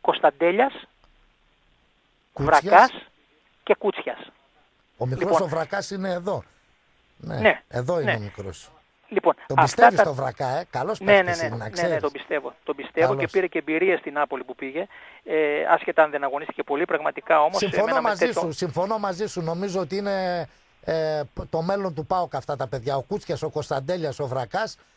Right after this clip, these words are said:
Speaker 2: και φυσικά
Speaker 1: Και
Speaker 2: ο
Speaker 1: όχι,
Speaker 2: Τζόλης,
Speaker 1: και έχει
Speaker 2: ο
Speaker 1: κι άλλους,
Speaker 2: οποίος παίζει.
Speaker 1: απλώς είχα
Speaker 2: Έχει,
Speaker 1: πει
Speaker 2: ναι.
Speaker 1: αυτά τα τρία ονόματα. Έχει
Speaker 2: Είναι
Speaker 1: κι
Speaker 2: στην
Speaker 1: άλλους,
Speaker 2: πρώτη
Speaker 1: ναι.
Speaker 2: γραμμή.
Speaker 1: Ναι, ναι, ναι.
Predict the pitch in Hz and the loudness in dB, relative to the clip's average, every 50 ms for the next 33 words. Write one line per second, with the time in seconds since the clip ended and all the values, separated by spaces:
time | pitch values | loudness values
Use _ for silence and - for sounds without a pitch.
0 | _ _ _ - 226 175 - 170 - - - 214 277 302 - - 269 220 226 302 | _ _ _ -8 -6 -4 -4 -4 -6 0 8 10 10 10 10 8 2 2 2 2
1 | 311 - 311 - - 226 208 202 233 277 - - - - - 302 277 233 247 277 | 2 2 6 10 12 12 12 12 12 10 6 6 4 6 6 6 4 4 4 4
2 | 240 277 269 - 302 285 254 - - 269 254 254 262 254 240 214 185 - - 233 | 6 6 6 8 6 6 6 8 8 6 6 4 2 0 0 0 -2 -2 0 0
3 | - 190 220 226 196 247 240 208 175 160 - 185 185 160 165 170 175 175 175 160 | 0 0 0 2 8 8 10 10 8 6 4 2 2 0 0 0 -2 -4 -4 -6
4 | 120 110 - - - - _ _ _ _ _ _ _ _ - 185 170 156 131 - | -8 -10 -12 -16 -20 -20 _ _ _ _ _ _ _ _ -6 -2 -2 0 -2 -2
5 | - - - - 180 170 165 156 | -8 -14 -12 -8 -8 -6 -6 -8